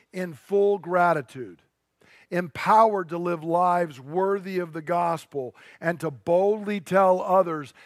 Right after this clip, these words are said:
this unexpected good news. Lord, we ask that you would hear our prayer and that you would do all of this in the name of the Lord Jesus,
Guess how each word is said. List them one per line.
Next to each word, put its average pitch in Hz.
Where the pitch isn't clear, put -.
this 170
unexpected 180
good 139
news. 107
Lord, 165
we 175
ask 160
that -
you 147
would 135
hear 180
our 147
prayer 131
and 135
that 156
you 165
would 160
do 156
all 185
of 147
this 139
in 147
the 147
name 156
of 147
the 147
Lord 147
Jesus, 123